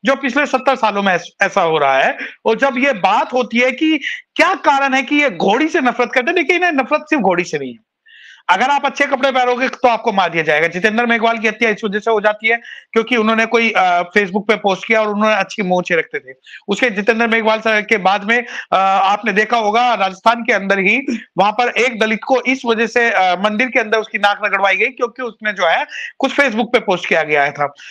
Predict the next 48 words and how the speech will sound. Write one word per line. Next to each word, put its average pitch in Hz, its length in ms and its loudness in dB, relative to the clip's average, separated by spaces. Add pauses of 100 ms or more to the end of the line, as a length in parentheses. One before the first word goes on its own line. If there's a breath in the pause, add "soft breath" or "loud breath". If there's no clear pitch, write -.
(120)
उन्हें 269 220 2
हर 254 240 0
चीज 320 280 -2
से 320 80 2
दिक्कत 233 360 -2
है। 196 160 2
अगर 226 160 2
आप 247 180 0
अच्छा 247 220 0
खाओगे, 220 340 0
और 233 200 2 (300 loud breath)
मैं 208 100 2
बताना 220 260 2
चाहता 247 260 0
हूँ 262 160 2
आगरे 226 320 0
की 277 120 -2
संजली 233 440 0
की 277 80 0
हत्या 240 280 0
इस 220 160 -4
वजह 208 120 -2
से 226 160 -4
कर 208 160 -2
दी 202 140 0
गई 180 160 -2
थी 233 180 -4 (380 loud breath)
क्योंकि 311 200 0
वो 339 80 2
साइकिल 262 320 0
पे 220 120 0
चलती 180 320 -4
थी। 165 160 -10 (360 loud breath)
तो 320 60 4 (200)
हर, 349 320 0
अ, 214 320 -2
उस 320 200 0
बात 254 400 2
से 339 100 2
दिक्कत 247 380 0
है 311 180 0
जो 262 140 0
कि 320 260 0
मानव 214 460 2
के 247 280 0
जो 226 160 0
मूल्य 190 380 0
हैं, 202 280 0